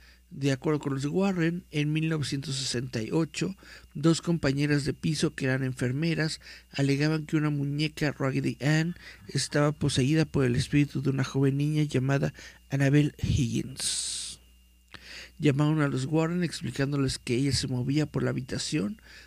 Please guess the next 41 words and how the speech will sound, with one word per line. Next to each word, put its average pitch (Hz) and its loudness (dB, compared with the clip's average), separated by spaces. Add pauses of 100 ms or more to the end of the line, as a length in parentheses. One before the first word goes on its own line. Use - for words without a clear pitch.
(100)
Los 147 2
Warren 151 2
les 143 2
explicaron 165 -4
que 165 -6
la 156 -2
muñeca 139 -4
no 139 -2
estaba 135 -2
poseída 131 -2 (440)
por 170 0
ningún 147 0
espíritu, 147 -2
sino 127 -6
por 123 -4
un 139 -2
ente 139 -4
demoníaco, 123 -4 (400)
ya 139 -2
que 147 -6
los 131 -4
espíritus 180 0
no 151 -2
tienen 143 -2
el 131 -4
poder 139 0
de 151 -2
poseer 120 -2
objetos. - -6 (380)
Además, 139 0
les 147 -2
dijeron 170 -2 (360)
que 147 -2
la 156 2
muñeca 160 -2
solo 151 -2
fue 151 -4
utilizada 143 -2
como 135 -4
un 135 -4
conductor 143 -4